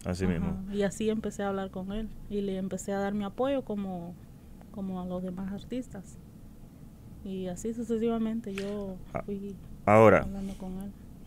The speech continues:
Speaker 1: cuando pasó lo de, lo, I mean,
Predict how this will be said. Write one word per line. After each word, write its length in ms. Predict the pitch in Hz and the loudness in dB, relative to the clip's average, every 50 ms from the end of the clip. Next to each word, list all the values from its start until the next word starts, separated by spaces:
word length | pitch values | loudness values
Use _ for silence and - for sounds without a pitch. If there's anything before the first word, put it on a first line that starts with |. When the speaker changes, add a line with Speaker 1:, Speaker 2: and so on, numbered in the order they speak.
| - - - - - - - - - | -16 -16 -16 -16 -14 -14 -14 -12 -2
Speaker 1:
cuando 560 | - - 117 113 113 113 113 110 110 107 104 95 | 6 12 12 12 12 12 10 12 12 12 12 12
pasó 460 | - 110 104 98 - - 113 120 127 | 12 10 10 10 10 8 10 10 12
lo 180 | 135 139 135 127 | 12 12 10 12
de, 460 | 120 113 107 104 98 92 90 85 78 | 12 12 12 12 12 12 10 8 8
lo, 140 | 85 92 90 | 8 8 8
I 180 | - - 82 95 | 10 10 8 10
mean, 160 | 104 107 98 | 10 8 6